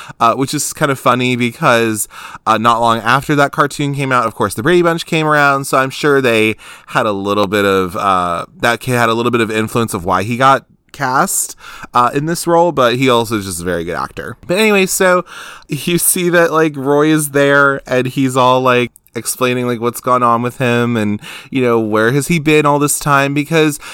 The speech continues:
Carol has her suspicion. She's like, "Well, your voice sounds a lot different, and you also look taller," and all of this. And so he's explaining, like, all of this. He, um, is talking about, because of course this would technically mean that, uh,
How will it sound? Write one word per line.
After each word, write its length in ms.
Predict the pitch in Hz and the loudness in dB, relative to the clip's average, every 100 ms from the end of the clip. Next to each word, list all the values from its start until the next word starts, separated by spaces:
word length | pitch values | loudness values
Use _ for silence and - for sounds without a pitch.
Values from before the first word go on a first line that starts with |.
| - | -8
Carol 300 | - 240 277 | 0 4 4
has 200 | 277 269 | 4 0
her 120 | 262 | -2
suspicion. 720 | - 190 - 131 123 156 156 | -2 -2 0 0 0 0 0
She's 260 | 156 151 131 | -2 -2 0
like, 340 | 139 135 120 - - - _ | 2 0 -2 -12 -20 -20 _
"Well, 420 | - 170 170 165 - | 0 4 6 4 2
your 340 | - 160 170 160 | -2 2 4 2
voice 380 | 147 180 254 - | 2 2 2 0
sounds 640 | - - - 120 156 160 | -2 -2 2 4 4 2
a 60 | 139 | 2
lot 220 | 120 113 | 2 2
different, 500 | 123 127 - 117 113 | -2 -2 -2 -2 0
and 140 | 127 131 | -2 2
you 180 | 139 202 | 4 4
also 240 | 330 294 | 2 0
look 180 | 233 - | -2 -2
taller," 720 | - - 120 160 247 277 381 - - - - | -10 -2 2 4 4 2 0 -4 -16 -16 -10
and 100 | 139 | -4
all 200 | 147 165 | 0 2
of 140 | 190 139 | 2 2
this. 360 | 151 208 - 165 | 2 2 0 0
And 140 | 147 | 0
so 120 | 147 | 0
he's 220 | 135 143 | 2 2
explaining, 580 | 135 - - 117 113 113 | 0 -2 -2 0 0 0
like, 160 | 107 98 | -2 -2
all 180 | 95 107 | -2 -2
of 80 | 160 | 0
this. 400 | 196 190 - - - - | 2 2 -2 -10 -18 -20
He, 380 | - - 160 156 | -14 -4 0 2
um, 640 | 131 131 123 120 110 104 - - | 4 4 4 0 -4 -8 -14 -8
is 180 | 135 - | -6 -4
talking 340 | 143 147 151 | -4 -2 -2
about, 200 | 143 117 | -2 -2
because 260 | 127 127 110 | -4 -6 -6
of 100 | 107 | -4
course 280 | 120 113 | -2 -2
this 200 | 117 104 | -4 -6
would 120 | 107 95 | -6 -6
technically 320 | 104 107 98 | -6 -6 -6
mean 240 | 98 98 | -4 -4
that, 260 | 95 80 - | -6 -8 -6
uh, 420 | 98 95 92 | -2 -2 -2